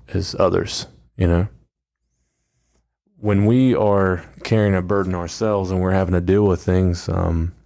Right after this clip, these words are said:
sometimes the last person we think about is, uh, you know, family, friends, brothers, sisters, wives, kids. We don't,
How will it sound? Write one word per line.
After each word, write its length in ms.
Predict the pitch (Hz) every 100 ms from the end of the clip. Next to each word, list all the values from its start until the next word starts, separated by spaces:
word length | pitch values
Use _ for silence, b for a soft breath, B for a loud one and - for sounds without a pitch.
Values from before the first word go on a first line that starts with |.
| B B B -
sometimes 420 | 113 110 117 104
the 80 | 92
last 320 | 98 104 -
person 300 | 110 101 98
we 80 | 92
think 220 | 110 107
about 380 | 90 92 90 87
is, 280 | 90 87 90
uh, 200 | 85 85
you 140 | 90
know, 240 | 87 82 - b b b
family, 520 | - 92 90 87 85 - _ _ _
friends, 480 | - 90 85 82 -
brothers, 520 | - 87 85 82 -
sisters, 380 | - 87 92 82
wives, 320 | 85 85 85
kids. 400 | - 87 82 -
We 80 | 92
don't, 220 | 95 92